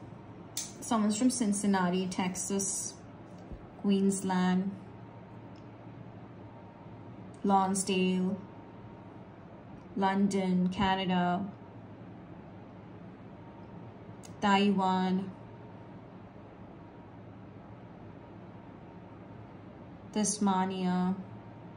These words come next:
Czech Republic, Ecuador, Europe, okay, Egypt,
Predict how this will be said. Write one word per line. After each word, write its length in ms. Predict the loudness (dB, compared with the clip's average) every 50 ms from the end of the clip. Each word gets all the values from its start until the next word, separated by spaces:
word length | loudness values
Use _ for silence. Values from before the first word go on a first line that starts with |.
| -14 -14 -14 -14 -14 -14 -14 -14 -14 -14 -14 -14 -14 -14 -14 -14 -14 -14 -14 -14 -14 -14 -14 -14 -14 -14 -14 -14 -16 -16 -16 -16 -16 -16 -14 -6
Czech 320 | -4 0 2 2 2 2 0
Republic, 600 | -2 2 4 4 4 4 4 2 2 0 0 -2 -6 -12 -14 -14 -16 -16 -16 -16 -16 -16 -16 -16 -16 -16 -16 -16 -16 -16 -16 -16 -14 -14 -12 -8 0 2
Ecuador, 720 | 2 2 2 2 0 0 2 4 4 6 6 6 6 4 4 6
Europe, 480 | 6 8 8 8 8 6 4 4 4 2 2 4 2 2 2 2 2 2 2 2 2 2 2 0 2 2 2 0 -2 -4 -8 -10 -10 -12 -14 -10 -10 -10 -8 -8 -12 -12 -14 -16 -16 -16 -16 -16 -14 -10 -2 0
okay, 400 | 0 0 2 4 4 4 4 2 0 -6 -10 -10 -12 -12 -12 -12 -14 -14 -14 -16 -16 -16 -16 -16 -14 -8 0 2
Egypt, 720 | 4 4 4 6 6 8 8 6 6 4 -2 -8 -6